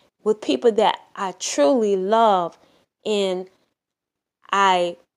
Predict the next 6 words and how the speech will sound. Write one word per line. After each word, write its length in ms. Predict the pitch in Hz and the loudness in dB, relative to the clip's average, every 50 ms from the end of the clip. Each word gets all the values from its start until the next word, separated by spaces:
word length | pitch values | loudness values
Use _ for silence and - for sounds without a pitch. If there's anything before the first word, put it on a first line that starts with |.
| _ _ _ _ _ _ _ _ _ _ _ _ _ _ _ _ _ _ _ _ _ _ _ _ _ _ _ _ _ _ _ _ _ _ - | _ _ _ _ _ _ _ _ _ _ _ _ _ _ _ _ _ _ _ _ _ _ _ _ _ _ _ _ _ _ _ _ _ _ -14
really, 640 | 202 190 208 240 277 285 294 240 226 208 190 - - | -10 -6 -2 2 4 4 4 4 2 0 0 -4 -2
I 140 | - 185 202 | -2 0 0
went 300 | 196 196 233 247 - - - _ _ _ - | 2 2 2 0 0 -2 -6 _ _ _ -12
an 120 | 196 - - | -12 -12 -8
extra 400 | - 214 240 196 - - - 190 | -6 -6 -6 -6 -8 -8 -8 -6
mile 580 | 165 175 185 196 220 233 226 196 156 147 - - | -6 -6 -4 -2 0 0 2 0 0 -2 -8 -14